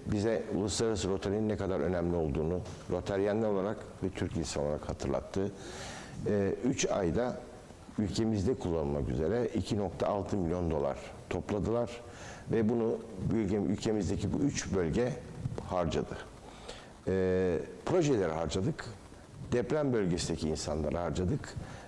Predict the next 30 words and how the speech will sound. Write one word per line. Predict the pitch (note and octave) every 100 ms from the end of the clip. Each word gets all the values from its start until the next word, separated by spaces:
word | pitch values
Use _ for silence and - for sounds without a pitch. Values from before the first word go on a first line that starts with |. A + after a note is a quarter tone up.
| -
ve | C3 C3+
bunun | C#3+
arasında | C3+ A2 - C3 C#3 B2+
çok | - A#2+ -
değerli | A2 G2 F2
işler | E2+ - A#2+ G#2+
de | B2
var. | B2 - - - - - - - -
Yani, | A#2 A2 A2 - -
e, | B2 B2 A#2+ A#2 A#2 - -
biz | B2+ B2 C3+
bölge | C3 B2+
olarak | C#3 B2+ F#2+
mesela | A2 B2 A#2+ D3 - -
çok | - D3
hazırlıklıydık. | B2 A#2 B2+ C3+ - - B2 A#2+ F#2 -
Özellikle | G#2 G2 A2 E2+ F2
İzmir | F#2+ A2 E2+
depreminden | F2+ - E2 D#2+ D2+
sonra. | D2+ - E2 A2+ - - - - - - - - -
E, |
yüz | A2 A2 C3+ E3 -
tane, | B2 A2+ A#2+
yüz | C3 A#2+
yirmiye | A#2 C3 D#3+
yakın | A#2+ G2+ G2
çadırı | - A#2+ G2 A#2+ D#3 - - - - -
üçüncü | A2+ C#3+ D3 F3+
günü | B2+ A2 D#3 - - - -
biz | B2+ B2+ -